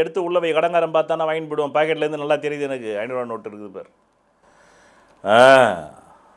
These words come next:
பதினாறு நோட்டு இருக்குது பாருங்க, ஐந்நூறுரூவா நோட்டு. ஆ, அதை எடுத்து நம்ம வந்து உள்ள வைங்க. அடுத்த தொகை வருது சாமி, அது அஞ்சுன்ற தொகை. ம், அதுவும் என் கண்ணில் தெரியுது சாமி.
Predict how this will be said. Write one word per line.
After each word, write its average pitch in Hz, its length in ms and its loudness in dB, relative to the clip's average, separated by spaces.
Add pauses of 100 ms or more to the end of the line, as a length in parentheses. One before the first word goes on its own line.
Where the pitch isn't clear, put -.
(380)
பதினாறு 131 360 6
நோட்டு 143 180 0
இருக்குது 117 280 -4
பாருங்க, 95 280 -4
ஐந்நூறுரூவா 95 400 -4
நோட்டு. - 180 -12 (200)
ஆ, - 20 0 (520)
அதை 92 140 -6
எடுத்து 120 280 -6
நம்ம 107 180 -4 (140)
வந்து 113 240 -6
உள்ள 120 180 -4
வைங்க. 107 200 -6 (2500)
அடுத்த 143 360 2
தொகை 139 240 -2
வருது 127 280 -2
சாமி, 113 320 -6 (840)
அது 110 180 0
அஞ்சுன்ற 120 400 -2 (100)
தொகை. 92 220 -6 (320)
ம், 143 240 -2 (320)
அதுவும் 151 240 -2
என் 139 100 -4
கண்ணில் 123 300 -2
தெரியுது 98 260 -10
சாமி. 69 280 -14